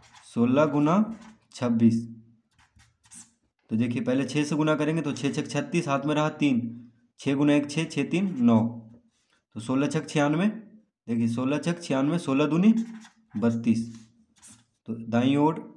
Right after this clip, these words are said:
से एक अंक छोड़ के यहाँ पे लिखेंगे बत्तीस, छः दूनी बारह, हाथ में रहा एक, दो गुना एक दो, एक तीन,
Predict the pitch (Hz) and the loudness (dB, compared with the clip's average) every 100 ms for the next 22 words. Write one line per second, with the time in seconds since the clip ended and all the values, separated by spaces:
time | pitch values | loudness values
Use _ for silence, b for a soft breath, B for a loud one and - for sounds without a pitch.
0 | _ - - 139 143 151 143 143 143 151 | _ -14 -4 -2 0 0 0 -2 0 -2
1 | 139 143 151 151 156 147 143 185 190 - | -2 -2 -2 -2 -2 -2 -2 -4 -8 -12
2 | b b b b _ _ _ _ _ _ | b b b b _ _ _ _ _ _
3 | _ - 131 135 139 131 139 156 139 143 | _ -8 -2 0 2 4 4 0 -2 -2
4 | 143 143 156 135 131 139 143 147 127 160 | 0 0 -2 -2 -2 0 0 0 0 -2
5 | 196 - 127 120 120 110 113 | -2 -6 -8 -4 2 4 2